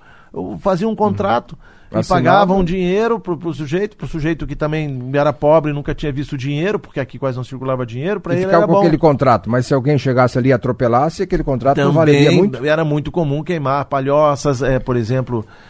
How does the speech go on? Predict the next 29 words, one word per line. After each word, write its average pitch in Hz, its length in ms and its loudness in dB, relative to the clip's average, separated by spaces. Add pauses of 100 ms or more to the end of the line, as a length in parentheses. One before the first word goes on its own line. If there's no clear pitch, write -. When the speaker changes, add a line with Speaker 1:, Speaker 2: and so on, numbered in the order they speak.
(180)
Speaker 1:
é, 123 260 2
um, 135 200 0
há 135 100 4
um 156 80 0
lado, 143 420 2
né, 123 160 0
que 135 80 -8
a 120 40 -4
gente 113 260 -4
procura, 117 480 -4
a 110 60 0
gente 120 260 -4
não, 143 180 0
eu 107 60 -2
digo, 107 220 -4
mas 110 180 -4
a 117 60 -2
história 127 360 -2
procurou, 110 560 -4 (460)
é, 104 320 -4
esquecer 117 460 -2
de 110 80 -4
Cascavel, 110 720 -4 (400)
e 123 100 0
eu 123 80 4
resgatei 120 600 4
no 143 80 0
meu 110 180 2
livro, 143 400 0